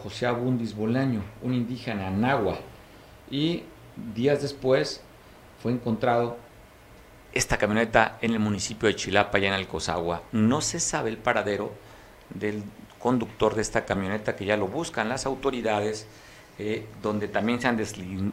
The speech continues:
deslindado algunas otras como-, policías comunitarias diciendo: "Nosotros no lo levantamos, ¿eh? Nosotros no tenemos aparecido a este señor, así es que búsquenle por otro lado",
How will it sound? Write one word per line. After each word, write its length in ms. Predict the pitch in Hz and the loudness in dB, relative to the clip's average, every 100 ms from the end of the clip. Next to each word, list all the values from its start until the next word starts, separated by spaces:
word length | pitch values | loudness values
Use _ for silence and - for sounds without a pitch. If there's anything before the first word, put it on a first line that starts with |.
| - | -2
deslindado 960 | 92 87 - 95 95 98 135 151 117 120 - - - - - | -4 -4 -4 -2 2 10 12 12 12 4 -4 -18 -20 -20 -8
algunas 460 | - 95 120 120 120 | -4 0 2 2 2
otras 280 | 113 104 | 0 -2
como-, 240 | - 120 113 | 0 2 4
policías 300 | 107 110 113 | 4 4 4
comunitarias 560 | 120 101 92 120 120 | 6 4 6 8 8
diciendo: 480 | 104 - 117 120 - - - | 6 0 2 2 0 -6 -6
"Nosotros 380 | - 151 190 170 | 0 2 4 4
no 160 | 139 165 | 4 6
lo 80 | |
levantamos, 600 | 175 127 120 180 185 151 | 6 6 8 8 10 6
¿eh? 80 | 147 202 - - - - - | 2 -6 -12 -20 -20 -20 -10
Nosotros 500 | 113 117 123 143 143 | -2 0 0 2 4
no 160 | 135 143 | 4 2
tenemos 420 | 135 139 139 - | 2 2 2 2
aparecido 460 | 101 110 110 107 127 | 6 6 6 2 -2
a 20 | |
este 160 | 117 | -2
señor, 400 | 101 104 127 170 - - - - - - - | -2 0 2 0 -2 -18 -20 -20 -20 -16 -6
así 100 | 123 | -4
es 100 | 120 | 0
que 120 | - | -2
búsquenle 580 | 113 120 123 - 110 104 | 4 4 6 6 6 6
por 200 | - 120 | 6 4
otro 200 | 117 107 | 4 4
lado", 360 | 117 113 104 | 6 6 2